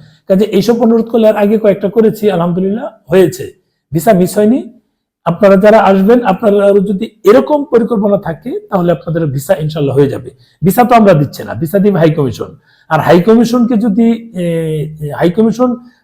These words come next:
ভারতে যেসব হাসপাতালে যাওয়ার জন্য ভিসা দিচ্ছে, ওই হাসপাতালগুলি যদি এখানে রিকোয়েস্ট করে, তাহলে সেটার পরিমাণ, মানে, ভিসা, আহ, পরিমাণ কিন্তু বেড়ে যাবে। অর্থাৎ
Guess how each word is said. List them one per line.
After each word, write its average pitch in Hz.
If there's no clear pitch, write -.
ভারতে 202
যেসব 208
হাসপাতালে 202
যাওয়ার 160
জন্য 208
ভিসা 170
দিচ্ছে, 185
ওই 214
হাসপাতালগুলি 226
যদি 226
এখানে 202
রিকোয়েস্ট 190
করে, 117
তাহলে 220
সেটার 247
পরিমাণ, 240
মানে, 202
ভিসা, 196
আহ, 175
পরিমাণ 240
কিন্তু 196
বেড়ে 202
যাবে। 143
অর্থাৎ 208